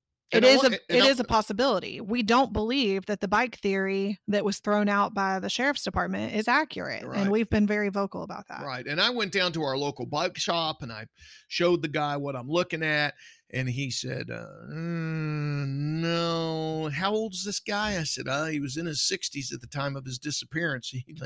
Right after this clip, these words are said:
Speaker 1: with, with a knee replacement, wasn't it?
Speaker 2: Yeah, he had a knee replacement.
Speaker 1: And we were, we went, and they went, "Yeah, I don't think that's gonna happen." Now, let me tell you why I don't think that's gonna happen.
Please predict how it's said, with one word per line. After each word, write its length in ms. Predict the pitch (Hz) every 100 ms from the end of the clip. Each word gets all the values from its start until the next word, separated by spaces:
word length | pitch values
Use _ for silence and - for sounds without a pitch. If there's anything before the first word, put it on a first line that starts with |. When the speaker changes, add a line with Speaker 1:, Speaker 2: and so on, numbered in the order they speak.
| - - -
Speaker 1:
with, 240 | - 143 -
with 200 | 294 -
a 40 |
knee 200 | 151 175
replacement, 560 | 208 - 226 233 - 220
wasn't 220 | 247 277
it? 60 | - _ _ -
Speaker 2:
Yeah, 200 | 214 190
he 140 | 202
had 160 | 214 208
a 40 |
knee 160 | 190 214
replacement. 680 | 214 214 202 - 202 196 185
Speaker 1:
And 100 | 170
we 140 | 180
were, 180 | 165 156
we 140 | 165 165
went, 260 | 151 143 135
and 180 | 143
they 80 | 143
went, 260 | 143 135 127
"Yeah, 540 | 156 170 165 165 165 170
I 40 |
don't 200 | 170 151
think 220 | 156 147
that's 180 | 135 143
gonna 260 | - 135 131
happen." 360 | 170 160 123
Now, 180 | 147 156 - - -
let 160 | 170
me 120 | 247 247
tell 200 | 285 262
you 160 | 208
why 440 | 170 165 175 170 139
I 80 |
don't 280 | 127 127 117
think 220 | - 113
that's 300 | 117 101 -
gonna 240 | - - 110
happen. 300 | 110 -